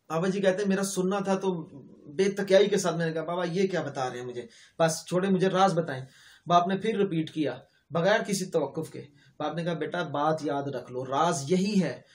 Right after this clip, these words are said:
कि भैंस दूध नहीं देती।" बाप, बेटे ने कहा, "बेटा, बाबा, भैंस दूध दे या ना दे,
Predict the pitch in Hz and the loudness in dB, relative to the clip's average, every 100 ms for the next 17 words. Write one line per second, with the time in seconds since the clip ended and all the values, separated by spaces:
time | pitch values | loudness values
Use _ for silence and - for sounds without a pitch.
0 | - _ 165 160 151 160 185 156 135 156 | -20 _ -4 -2 -2 0 0 -2 -2 0
1 | 190 196 202 240 247 180 160 131 120 - | 2 0 -2 -2 2 2 2 -2 -12 -16
2 | - - _ _ - 143 160 175 165 147 | -20 -20 _ _ -6 2 4 4 0 -2
3 | 190 202 196 190 180 185 196 143 165 175 | 0 0 0 0 0 2 0 2 2 4
4 | 190 185 - 139 175 190 170 135 175 180 | 4 2 -6 -4 0 2 0 0 2 2
5 | 139 190 196 196 196 - _ 160 180 170 | 6 6 6 2 -2 -12 _ 2 4 4
6 | 180 170 151 127 | 4 4 2 0